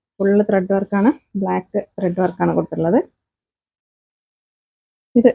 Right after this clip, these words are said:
ചിനോൺ ആണ് മെറ്റീരിയൽ. നല്ല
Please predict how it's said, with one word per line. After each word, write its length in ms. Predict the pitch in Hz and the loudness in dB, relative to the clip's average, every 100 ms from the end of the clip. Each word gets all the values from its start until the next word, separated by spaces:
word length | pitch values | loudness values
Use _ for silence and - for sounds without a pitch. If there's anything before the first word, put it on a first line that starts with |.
| - | 0
ചിനോൺ 320 | - 202 202 196 | -2 0 2 0
ആണ് 100 | 185 | 0
മെറ്റീരിയൽ. 360 | 180 - 180 185 302 _ _ _ _ _ _ _ _ _ _ _ _ _ _ _ _ - - _ _ - 202 | -2 -4 -2 0 -2 _ _ _ _ _ _ _ _ _ _ _ _ _ _ _ _ -18 -18 _ _ -4 2
നല്ല 200 | 202 | 4